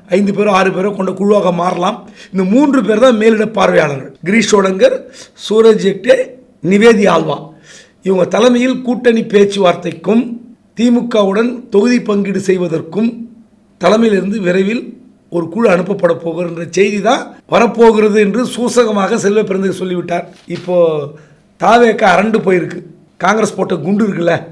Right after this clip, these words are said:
பீகாரில் விழுந்த பிறகு தமிழ்நாட்டில் கூட்டணி உடையும், திமுக கூட்டணியிலிருந்து எப்படியாவது காங்கிரஸ் வந்து ஓடி போயிடும், இந்த முறை இருக்காது, கூட்டணியில் பங்கு, ஆட்சியில் பங்கு,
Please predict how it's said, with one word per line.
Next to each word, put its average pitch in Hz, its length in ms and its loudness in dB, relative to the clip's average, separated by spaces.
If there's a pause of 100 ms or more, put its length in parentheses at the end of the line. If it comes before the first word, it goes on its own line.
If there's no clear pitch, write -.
(500)
பீகாரில் 196 420 0
விழுந்த 185 220 -2
பிறகு 196 220 -4
தமிழ்நாட்டில் 190 420 -2
கூட்டணி 196 340 -4
உடையும், 185 580 -2 (240)
திமுக 202 360 0
கூட்டணியிலிருந்து 202 420 0
எப்படியாவது 214 440 2
காங்கிரஸ் 208 400 0
வந்து 202 520 2
ஓடி 214 200 4
போயிடும், 196 540 2 (440)
இந்த 180 120 -2
முறை 220 200 2
இருக்காது, 208 800 2 (280)
கூட்டணியில் 220 840 2
பங்கு, 196 540 0
ஆட்சியில் 226 560 2
பங்கு, 202 640 0